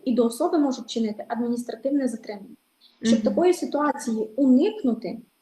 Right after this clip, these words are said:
Speaker 1: нам потрібно ці дані знову ж таки актуалізувати. І для цього не обов'язково йти до Т Ц К та С П, не обов'язково проходити повторно військову лікарську комісію.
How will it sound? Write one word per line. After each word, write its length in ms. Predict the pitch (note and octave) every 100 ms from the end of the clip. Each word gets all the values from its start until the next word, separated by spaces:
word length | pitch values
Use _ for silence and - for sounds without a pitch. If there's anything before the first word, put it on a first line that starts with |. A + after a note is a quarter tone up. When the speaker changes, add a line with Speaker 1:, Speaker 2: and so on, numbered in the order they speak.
| _ _ _ _ _ _
Speaker 1:
нам 240 | C4 C#4 B3+
потрібно 400 | A#3+ C#4 F#4 D4+
ці 140 | B3
дані 280 | B3 C#4+ B3+
знову 300 | A#3 B3 E4
ж 100 | -
таки 220 | - C4
актуалізувати. 880 | B3 B3 B3 A#3 A#3 A3+ G#3+ G3 - -
І 60 | A#3
для 140 | B3+
цього 400 | - F4 D4+ C#4 - _
не 100 | B3+
обов'язково 520 | C4 B3+ C4 - F4 E4
йти 160 | D4+
до 120 | C4
Т 120 | C4 B3+
Ц 120 | A#3+
К 220 | B3+ C4+
та 60 | B3+
С 160 | A#3
П, 260 | - A3+ G#3+
не 120 | G#3+
обов'язково 520 | G#3 A3+ B3+ - E4
проходити 500 | D#4 B3+ D4+ C#4+ -
повторно 460 | - A#3 - D4 B3+
військову 520 | A#3+ - _ D4+ C4+
лікарську 420 | B3 - C4 -
комісію. 540 | C4 B3 A#3 A3 -